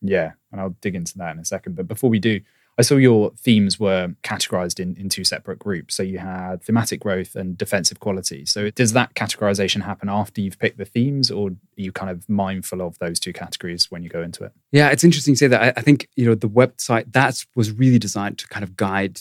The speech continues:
Speaker 2: the, the user journey when they arrive to the website, because I think people like to think about things in different
Speaker 1: Yeah, I
Speaker 2: buckets.
Speaker 1: think that's right.
Speaker 2: And I, I think the real differentiator is probably the thematic quality, because that's, that's something you probably never see on any other thematic issuer's website.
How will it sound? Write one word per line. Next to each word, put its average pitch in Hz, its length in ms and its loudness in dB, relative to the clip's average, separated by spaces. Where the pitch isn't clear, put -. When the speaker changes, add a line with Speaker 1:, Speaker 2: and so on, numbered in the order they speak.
Speaker 2:
the, 101 220 -6
the 101 140 -8
user 95 420 -4
journey 92 340 -2
when 95 180 -6
they 92 100 -2
arrive 92 300 0
to 101 100 -6
the 92 40 -4
website, 92 300 -4
because 104 240 -4
I 107 60 -4
think 110 260 4
people 104 460 -2
like 101 360 -4
to 95 100 -12
think 104 220 2
about 90 240 -6
things 95 240 -8
in 92 80 -12
different - 340 -10
Speaker 1:
Yeah, 92 60 -2
I 87 140 0
Speaker 2:
buckets. 87 200 -8
Speaker 1:
think 92 120 -14
that's - 120 -18
right. 95 160 -18
Speaker 2:
And 113 140 4
I, 123 140 2
I - 20 -2
think 135 160 2
the 131 80 8
real 135 260 8
differentiator 110 440 2
is 98 100 -6
probably 95 420 -4
the 92 120 -10
thematic 95 420 -4
quality, - 580 -6
because - 220 -8
that's, 113 340 0
that's 127 200 -2
something 113 260 2
you 101 260 0
probably 104 280 -6
never 98 420 -2
see 90 420 -10
on 92 180 -14
any 98 220 -4
other 92 160 -12
thematic 92 400 -12
issuer's 98 320 -14
website. - 460 -14